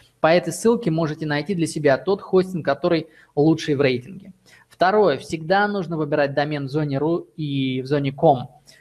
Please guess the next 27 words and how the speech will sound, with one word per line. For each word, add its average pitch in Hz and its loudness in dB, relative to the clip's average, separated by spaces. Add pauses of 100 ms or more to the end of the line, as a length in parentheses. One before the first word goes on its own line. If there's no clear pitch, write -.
Очень 190 4
часто 202 0
возникают 151 0
вопросы, 147 0 (260)
если 151 2
можно 156 0
взять 139 2
там 120 -4
К 160 4
З, 156 2
У 151 -4
А, 160 4 (220)
Л 143 0
В, 175 2
можно. 143 -2 (460)
Но 160 0
вы 190 -2
вот 151 -2
буквально 190 2
где-то 165 -4
месяц 175 -4
назад 160 0
мне 143 -6
задали 160 2
этот 131 -8
вопрос 190 0
тоже 127 -2